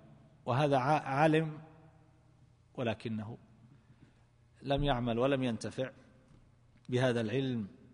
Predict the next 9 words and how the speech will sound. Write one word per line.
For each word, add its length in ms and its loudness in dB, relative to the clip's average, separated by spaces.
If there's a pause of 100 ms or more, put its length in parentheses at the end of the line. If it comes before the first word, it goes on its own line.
وإنما 400 -2
كان 460 -2 (1500)
له 300 -2
منه 480 -4
التعب 440 -4 (1200)
والعناء. 580 0
ولا 240 4
يقولن 480 2
قائل 440 2